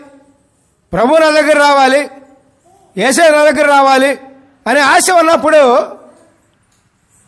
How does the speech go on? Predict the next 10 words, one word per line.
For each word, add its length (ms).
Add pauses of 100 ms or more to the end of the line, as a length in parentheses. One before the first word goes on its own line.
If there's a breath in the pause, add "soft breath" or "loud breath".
(420)
మన 120
దేవుడు 320
మన 160
దగ్గరికి 220
వస్తాడు. 320 (1300)
అప్పుడు 180
జీవజలాన్ని 600
మనకి 500 (580)
ప్రసాదిస్తాడు. 560
ప్రియులారా, 440